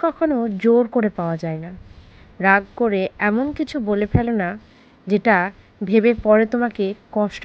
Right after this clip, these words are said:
পেতে হয়। দু নাম্বার, যে পুরুষ তার স্ত্রীর সাথে অযথা তর্ক করে, সে আসলে জানেই না সংসার মানে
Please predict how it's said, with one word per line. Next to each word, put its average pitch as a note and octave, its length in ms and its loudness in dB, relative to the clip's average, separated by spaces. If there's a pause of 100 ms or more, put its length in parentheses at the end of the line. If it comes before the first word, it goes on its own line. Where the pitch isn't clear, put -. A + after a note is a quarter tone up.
পেতে F3 260 -8
হয়। D#3 140 -8 (500)
দু F#3 160 -2
নাম্বার, E3 260 -8 (600)
যে A#3 160 0 (140)
পুরুষ C4 440 2 (100)
তার C4+ 200 -2
স্ত্রীর C#4+ 420 -6
সাথে C#4+ 240 -2 (200)
অযথা B3+ 460 0
তর্ক G3 220 0 (160)
করে, A3 200 2 (540)
সে - 120 0 (100)
আসলে C#4+ 240 -4 (120)
জানেই G#3 400 2
না E3 80 -6 (500)
সংসার G#3 640 -2
মানে F3+ 180 -2